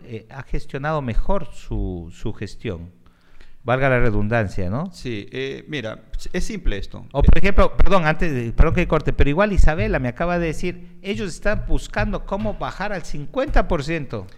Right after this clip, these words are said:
Speaker 1: las patentes y los predios. Sa-, sabemos que es una comunidad mucho más pequeña que Santa
Speaker 2: Sí.
Speaker 1: Cruz. Sin embargo, están preocupados en eso, mientras que este municipio está, cóbrenle más, cóbrenle
Speaker 2: Yo,
Speaker 1: más,
Speaker 2: yo,
Speaker 1: metamos más.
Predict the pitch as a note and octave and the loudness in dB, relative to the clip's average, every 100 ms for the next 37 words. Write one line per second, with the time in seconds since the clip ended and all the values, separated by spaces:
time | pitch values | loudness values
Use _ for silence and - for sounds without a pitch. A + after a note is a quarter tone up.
0 | - - D3 F#3+ - C3+ D#3 D#3 - D3 | -20 -8 -6 -2 -4 -2 0 0 2 -2
1 | C3 C3+ E3 E3+ - - - - C#3+ C#3 | -4 -6 -6 -8 -10 -20 -12 -6 -4 -2
2 | - C#3 B2+ A#2+ A#2 - - F3 F3+ F#3 | 4 4 4 -2 -6 -10 -6 -4 -2 0
3 | F3+ A3 A3 - F3 F3 D#3+ - B2 B2+ | 2 2 0 0 0 0 -2 -4 -6 -4
4 | C3 C3+ - A#2 A2+ - G#2 G#2+ G2 - | -4 -6 -6 -4 -4 -6 -4 -2 -2 -6
5 | G#2 - G#2+ A#2+ A2+ - - - - E4 | -10 -8 -8 -8 -8 -16 -20 -2 2 2
6 | D#4+ D#4+ D#4 A#3+ - - - - - A#3+ | 4 4 4 -2 -4 -18 0 4 8 8
7 | A3+ - D3+ - G3 G3 C#3+ C#3+ C3+ - | 6 2 0 0 2 2 2 0 6 6
8 | D3 C#3+ D#3 G#3 G3 G3+ F#3 F3 F3+ F#3+ | 6 4 0 0 -4 -6 -4 6 6 6
9 | - F#3 E3 - - G3+ F#3 F3 D#3+ D3+ | 4 2 0 -6 -2 0 0 -2 -4 -6
10 | D3 C#3+ - F3+ F3 E3 D3 D3 D3 D3 | -8 -8 -8 -6 -4 -4 -6 -6 -6 -6
11 | G3 F#3 E3 C#3 B2+ | -6 -6 -6 -6 -8